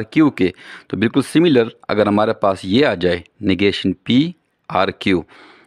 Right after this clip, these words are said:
तो ये इक्विवेलेंट होगा P implies Q। अब बिल्कुल exactly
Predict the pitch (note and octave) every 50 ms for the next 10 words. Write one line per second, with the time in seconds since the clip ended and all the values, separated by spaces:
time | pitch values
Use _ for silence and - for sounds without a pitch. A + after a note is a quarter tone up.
0 | _ - - F#2 G2 G2+ - - A#2+ A2 - D#3+ D3 C3 G#2 F2 F2+ F#2+ F#2+ F#2
1 | A#2 C#3 F3 F#3+ _ _ _ _ _ - A2 A2+ F2 A#1 - F#2+ F2+ - G2+ G2
2 | G2+ A#2+ D3+ F#3 - - - _ _ _ _ _ _ _ _ _ _ _ _ _
3 | _ _ _ _ _ _ _ _ _ _ _ _ _ - - F3+ D3+ F#2+ - -
4 | - - - - - - G2+ G2+ G2 G2 B2 - - D3 - - G#2+ G#2+ G#2 G2
5 | C3+ D#3+ - - A#2 F2+ D#2+